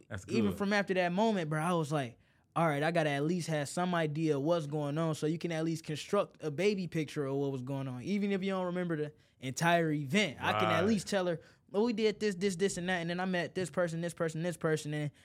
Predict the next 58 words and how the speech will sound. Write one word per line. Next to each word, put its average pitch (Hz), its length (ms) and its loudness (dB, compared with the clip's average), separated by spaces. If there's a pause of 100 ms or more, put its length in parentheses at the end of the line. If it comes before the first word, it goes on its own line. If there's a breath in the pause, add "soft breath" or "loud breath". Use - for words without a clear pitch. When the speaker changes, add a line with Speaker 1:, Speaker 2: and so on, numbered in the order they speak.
(160 soft breath)
Speaker 2:
the 120 80 -4
more 170 200 2
I 175 100 0
came 180 300 -2
back 160 240 0
home 196 300 -2
and 147 180 -4
she 170 140 -4
would 156 140 0
ask 160 240 0
me 160 80 -2
how 160 80 0
stuff 160 260 -2
is 139 60 -4
going, 151 280 0
and 139 120 -2
I 143 60 0
would 120 180 -4
open 147 320 2
up, 175 160 0
the 131 40 -10
times 143 240 -4
I 143 60 -2
would 131 80 -2
open 151 260 -4
up, 175 120 -2
I'd 190 100 -2
be 202 80 -2
like, 208 140 -2
"Oh, 240 80 -4
yeah, 285 260 2 (380 soft breath)
I - 80 0
met 247 260 2
boom, 262 200 2
boom, 262 180 0
boom, 269 180 0
boom, 262 160 0
boom, 254 220 0
and 175 80 0
then 175 140 0
we 247 100 0
was 240 120 0
doing 233 220 0
this, 233 140 -2
this, 226 180 -4
and 220 160 -4
this, 170 140 -2
and 139 100 -2
then 156 240 0
their 165 160 2
birthday 175 360 2
is 175 100 -2
this, 233 280 2
and 165 80 -4
then 170 120 -4
they 202 100 -2
know 254 100 0
how 202 140 4